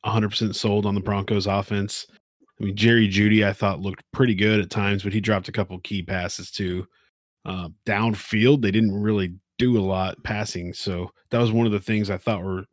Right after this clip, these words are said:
was supposed to open up. Obviously, didn't have Cortland Sutton. So, uh, I think it's too early to judge on the Broncos offense yet, but, um, we will see.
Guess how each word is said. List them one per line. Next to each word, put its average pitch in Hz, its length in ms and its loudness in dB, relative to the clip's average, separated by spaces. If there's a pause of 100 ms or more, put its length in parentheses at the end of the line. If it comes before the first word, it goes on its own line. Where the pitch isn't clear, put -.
(160)
was 101 180 -6
supposed 131 300 2
to - 100 -8
open 107 320 2
up. 95 260 -2 (500)
Obviously, 107 420 2
didn't 104 200 0
have 104 180 -2
Cortland 98 380 -2
Sutton. 92 380 -6
So, 90 340 -6 (460)
uh, - 100 -8 (140)
I 101 80 -8
think 110 160 2
it's - 220 -4
too 165 340 2
early 123 580 4 (500)
to 104 220 2
judge 113 400 2
on 107 120 2
the 101 60 -2
Broncos 104 440 0
offense 117 440 -2
yet, 123 260 -2
but, 90 280 -8 (120)
um, 87 340 -12 (360)
we 101 120 -4
will 123 180 2
see. 135 340 -2